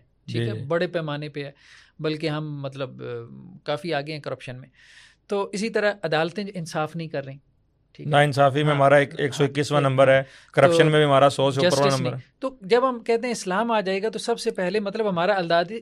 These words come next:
Speaker 1: عدالتی نظام ٹھیک ہوگا، مظلوم کو انصاف ملے گا، عدل کا بول بالا ہوگا، ظلم کا خاتمہ ہوگا، ٹھیک ہے۔ یہ، یہ سب سے پہلے ہماری مراد ہوتی ہے۔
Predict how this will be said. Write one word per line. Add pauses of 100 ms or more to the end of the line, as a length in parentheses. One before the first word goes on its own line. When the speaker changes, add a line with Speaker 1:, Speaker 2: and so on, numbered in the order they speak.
Speaker 1:
عدالتی
نظام
ٹھیک
ہوگا، (460)
مظلوم
کو
انصاف
ملے
گا، (320)
عدل
کا
بول
بالا
ہوگا،
ظلم
کا
خاتمہ
ہوگا،
ٹھیک
ہے۔
یہ،
یہ
سب
سے
پہلے
ہماری
مراد
ہوتی
ہے۔